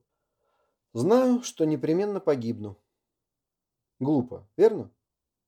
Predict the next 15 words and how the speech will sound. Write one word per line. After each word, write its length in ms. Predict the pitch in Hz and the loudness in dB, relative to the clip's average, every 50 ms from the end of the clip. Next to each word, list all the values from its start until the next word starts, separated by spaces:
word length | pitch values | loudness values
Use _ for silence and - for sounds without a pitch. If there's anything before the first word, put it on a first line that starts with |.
| _ _ _ _ _ _ _ _ _ _ _ _ - | _ _ _ _ _ _ _ _ _ _ _ _ -18
Дрейер 440 | 107 107 127 151 175 180 165 - _ _ _ _ | -8 -4 -2 -2 -2 -2 -4 -8 _ _ _ _
хмыкнул 460 | _ - - 123 123 123 123 - 123 117 | _ -10 -4 -2 -2 -2 -4 -8 -12 -8
под 220 | - 113 117 113 | -6 -6 -6 -6
нос. 300 | 101 90 85 - _ _ _ _ _ _ _ _ _ _ _ _ _ _ _ _ _ _ _ _ _ _ _ _ _ _ _ _ _ _ _ _ | -6 -14 -14 -18 _ _ _ _ _ _ _ _ _ _ _ _ _ _ _ _ _ _ _ _ _ _ _ _ _ _ _ _ _ _ _ _
«Смотря 400 | - - 123 123 123 120 123 123 | -4 -2 -2 0 2 2 2 2
за 100 | 147 143 | 0 -4
что 160 | - - 160 | -6 -10 -4
погибнуть. 580 | - 185 180 175 196 208 175 - 123 - _ _ _ _ _ _ _ _ _ _ _ _ _ _ _ _ - | -2 -2 -4 -2 -6 -8 -8 -8 -10 -12 _ _ _ _ _ _ _ _ _ _ _ _ _ _ _ _ 2
Дай 180 | 139 170 139 | 4 4 4
прикурить». 460 | - - - - 123 107 104 85 _ _ _ _ _ _ _ _ _ _ _ _ _ _ _ _ _ _ _ _ _ _ _ _ _ _ _ _ _ _ _ _ _ _ _ _ _ | 4 2 -14 -10 -10 -10 -10 -12 _ _ _ _ _ _ _ _ _ _ _ _ _ _ _ _ _ _ _ _ _ _ _ _ _ _ _ _ _ _ _ _ _ _ _ _ _
Через 240 | - - 156 170 160 | -8 -6 -6 -6 -2
стол 180 | - 220 208 | 0 0 0
протянулась 560 | 208 - 151 135 - 156 160 165 165 143 - - | 0 0 -8 -8 -6 -6 -4 -4 -4 -4 -6 -8
рука 220 | 151 156 - 151 | -10 -4 0 0
Басалага, 640 | 135 123 123 - 147 143 165 185 180 170 170 160 - | 0 0 -2 -2 0 0 0 0 0 -2 -4 -12 -14